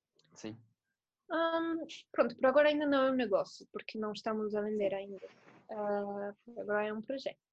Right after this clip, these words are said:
Speaker 2: Hum, mas claramente as coisas mudaram, né? Hum, pronto, primeiro a pandemia ocorreu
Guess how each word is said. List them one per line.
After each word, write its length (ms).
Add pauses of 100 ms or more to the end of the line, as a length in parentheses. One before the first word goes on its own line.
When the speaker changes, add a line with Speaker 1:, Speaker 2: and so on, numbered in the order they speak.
(380)
Speaker 2:
Hum, 560 (480)
mas 1160
claramente 760 (280)
as 140
coisas 400
mudaram, 500
né? 220 (220)
Hum, 680 (1600)
pronto, 360
primeiro 380
a 40
pandemia 640
ocorreu 760